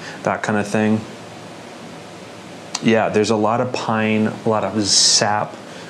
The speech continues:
resiny character to it, um, some floral components, just, like, a lot of flowery kind of smell. There's a slight, um, apricot, peach, peach skin kind of, uh, juiciness to it.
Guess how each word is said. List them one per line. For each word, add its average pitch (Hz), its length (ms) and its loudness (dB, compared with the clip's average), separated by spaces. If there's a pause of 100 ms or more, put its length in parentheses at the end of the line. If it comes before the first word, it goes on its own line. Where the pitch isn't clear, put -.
(120)
resiny 104 520 4
character 104 400 0
to 107 280 2
it, 98 240 0
um, 95 200 0
some 95 220 0
floral 107 540 2
components, 110 640 2
just, - 180 2
like, 107 80 4
a 98 60 4
lot 98 160 2
of 98 60 -6
flowery 104 580 2
kind 110 180 0
of 107 60 0
smell. 113 400 2 (1600)
There's 117 240 4
a 107 40 4
slight, 117 920 4
um, 98 520 2 (180)
apricot, 113 680 0 (640)
peach, - 560 4 (200)
peach - 260 4
skin 110 340 4
kind 104 220 0
of, 98 160 2
uh, 92 220 2
juiciness 113 540 4
to 123 180 4
it. 123 120 2